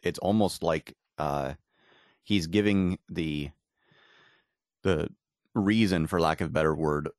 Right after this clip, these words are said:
for why you should be listening to all the things that he's been saying and the things that he's going to continue saying, especially as you, um, you go more into this language in the upcoming chapters of, um,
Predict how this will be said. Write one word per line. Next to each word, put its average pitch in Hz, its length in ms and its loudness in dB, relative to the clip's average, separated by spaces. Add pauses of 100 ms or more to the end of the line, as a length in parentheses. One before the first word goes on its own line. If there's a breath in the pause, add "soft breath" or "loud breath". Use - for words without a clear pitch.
(220)
for 80 220 -4
why 85 380 0
you 85 200 0
should 80 220 -8
be 78 320 -6 (160)
listening 87 580 -2
to 76 120 -2
all 80 220 0
the 78 60 -4
things 76 300 -4
that - 80 -12
he's 73 160 -8
been 76 260 -4
saying 76 520 -2
and 78 260 -2
the 85 140 -6
things 101 280 0
that 87 80 -4
he's 80 160 -2
going 78 220 -2
to 76 80 -8
continue 80 540 -4
saying, 71 440 -4 (720)
especially 92 520 0
as 82 160 -2
you, 78 280 0 (220)
um, 71 480 -4 (240)
you 90 260 -2 (200)
go 95 160 4
more 92 280 4
into 90 240 0
this 80 240 -4
language 78 540 -4
in 85 120 -4
the 73 100 -6
upcoming - 400 -8
chapters 76 580 -8
of, 73 320 -4 (720 soft breath)
um, 69 540 -6